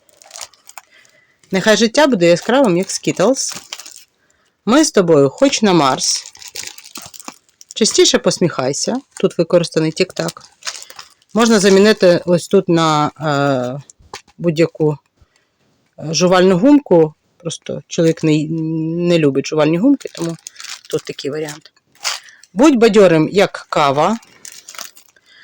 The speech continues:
Щоб не сталося, ми будемо завжди поруч, як Твікс. Ми дуже тебе любимо.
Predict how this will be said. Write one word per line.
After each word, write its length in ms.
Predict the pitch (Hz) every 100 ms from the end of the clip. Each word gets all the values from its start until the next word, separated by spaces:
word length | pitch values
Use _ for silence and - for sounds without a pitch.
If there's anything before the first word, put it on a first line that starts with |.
| _ _
Щоб 280 | - 277 233
не 120 | 247
сталося, 480 | - 302 294 - 170
ми 140 | 175
будемо 380 | 180 190 185 185
завжди 340 | 208 226 233
поруч, 500 | 262 156 123 - - -
як 220 | 214 -
Твікс. 520 | - 123 - - - _ - - - - - - - - - - - _ _ _ _ _ _ _ -
Ми 140 | 175
дуже 220 | 220 359 226
тебе 280 | - 165
любимо. 440 | 175 139 139 143